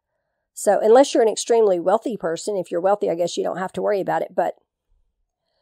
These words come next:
so if you do find yourself afraid or worried, just repent and give that to the Lord, okay?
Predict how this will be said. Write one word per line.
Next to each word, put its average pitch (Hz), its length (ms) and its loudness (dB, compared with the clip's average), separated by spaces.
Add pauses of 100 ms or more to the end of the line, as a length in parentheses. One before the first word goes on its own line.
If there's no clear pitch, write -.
(160)
so 240 300 4
if 240 140 2
you 254 100 -4
do 277 240 0
find 247 320 2
yourself 185 400 0
afraid 180 420 -2
or 240 220 0
worried, 180 340 -2
just 190 240 -6
repent 247 460 -2
and 208 100 -4
give 185 140 -2
that 190 180 0
to - 100 -8
the 190 100 -12
Lord, 175 260 -4
okay? 208 380 -6